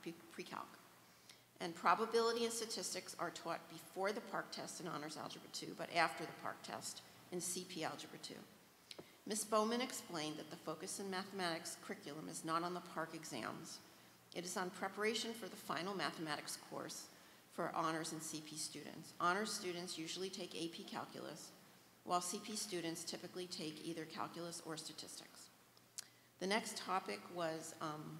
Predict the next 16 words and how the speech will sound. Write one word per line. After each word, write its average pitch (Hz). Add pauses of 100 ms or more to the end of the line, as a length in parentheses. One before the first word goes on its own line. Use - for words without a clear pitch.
a 160
brief 185
update 170 (100)
on, 143 (800)
uh, 156
the 170
cusack 220 (160)
review 170 (580)
that's 165
scheduled 180 (420)
in 156
January 151
twenty 165
nineteen. 160 (1700)
And, 160
um, 151